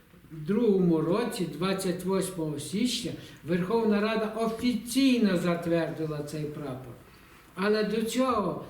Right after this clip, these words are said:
цим прапором користувалися як українські повстанці, українські січові стрільці, які використовували цей прапор у своїй боротьбі за волю і незалежність України.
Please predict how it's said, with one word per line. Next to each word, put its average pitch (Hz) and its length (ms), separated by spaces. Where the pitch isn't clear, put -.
цим 247 240
прапором 220 600
користувалися 214 1000
як 180 320
українські 214 680
повстанці, 170 920
українські 240 720
січові 175 540
стрільці, 160 800
які 196 320
використовували 202 1040
цей 202 220
прапор 180 580
у 170 80
своїй 202 400
боротьбі 190 640
за 185 180
волю 185 300
і 180 120
незалежність 175 800
України. 160 600